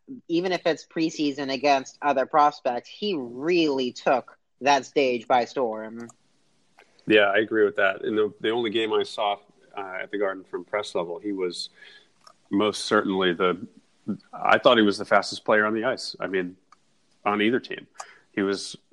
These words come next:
Speaker 2: accelerating like crazy. He was just flying around the ice. I didn't see him really, um, move the puck a lot. I don't, like, it, it wasn't on his stick a lot, but it, I don't, I don't get the sense that, that his style of play is that he's, he's not gonna be a puck carrying,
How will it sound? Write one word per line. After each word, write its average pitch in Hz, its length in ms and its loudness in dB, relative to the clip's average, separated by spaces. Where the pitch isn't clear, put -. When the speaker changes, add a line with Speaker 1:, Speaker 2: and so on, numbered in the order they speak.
Speaker 2:
accelerating 104 840 0
like 87 220 -10
crazy. 107 580 -2
He 95 80 -10
was 92 140 -12
just - 220 -20
flying 107 420 -4
around 101 280 -6
the 95 140 -6
ice. 95 320 -8
I 104 100 -2
didn't 127 240 0
see 120 240 -2
him 107 200 -2
really, 98 460 0
um, 90 400 -2
move 104 260 4
the 95 80 0
puck - 340 2
a 185 60 0
lot. 202 420 0
I 113 140 4
don't, 110 180 -2
like, 104 160 4
it, 104 140 2
it 113 200 0
wasn't 110 260 0
on 107 140 0
his 104 120 -4
stick - 240 -8
a 104 40 -6
lot, 101 220 2
but 104 80 0
it, 107 180 -6
I 107 60 -4
don't, 110 280 -2
I 107 100 -2
don't 113 100 -12
get 90 100 -16
the 101 60 -18
sense - 260 -14
that, - 120 -18
that 85 160 -4
his 87 120 -14
style 82 420 -8
of - 180 -14
play - 160 -4
is - 200 -6
that - 140 -6
he's, - 260 -8
he's 95 160 -4
not 87 100 -4
gonna 90 120 -8
be 90 80 2
a 85 40 -2
puck - 240 -4
carrying, 85 640 -2